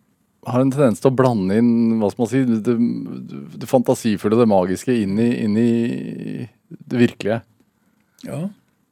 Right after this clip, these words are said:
Speaker 1: Er det, er det sånn du s-, ser på verden? Altså sånn
Speaker 2: Ja, altså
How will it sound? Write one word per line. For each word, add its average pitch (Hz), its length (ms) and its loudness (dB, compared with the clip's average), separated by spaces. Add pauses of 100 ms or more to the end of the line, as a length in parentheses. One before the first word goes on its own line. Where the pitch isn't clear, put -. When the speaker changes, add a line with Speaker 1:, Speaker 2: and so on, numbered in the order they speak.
(1400)
Speaker 1:
Er 107 220 2
det, 131 160 4 (1800)
er 104 160 4
det 127 180 0
sånn 113 220 0 (200)
du 110 140 -2
s-, - 320 -10
ser 78 400 -4
på 98 140 -4
verden? 110 260 0 (380)
Altså 131 260 -2
sånn 120 220 2 (1300)
Speaker 2:
Ja, - 220 -10
altså 147 400 -2